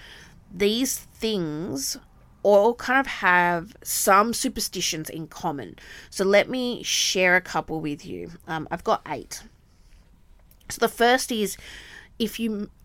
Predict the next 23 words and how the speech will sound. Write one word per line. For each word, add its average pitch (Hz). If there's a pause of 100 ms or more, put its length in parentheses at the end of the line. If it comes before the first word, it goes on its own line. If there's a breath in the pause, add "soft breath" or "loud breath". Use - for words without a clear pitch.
happen 370
to 381
be 311
in 254
the 220
woods 170
at 180
the 185
Appalachian 170
Mountains 147 (340 loud breath)
and 180
you 170
hear 202 (160)
voices, 262 (280)
your 180
name 196
being 277
called 165
or 160
screaming, 156 (480 loud breath)
you 180
ignore 160
it. 71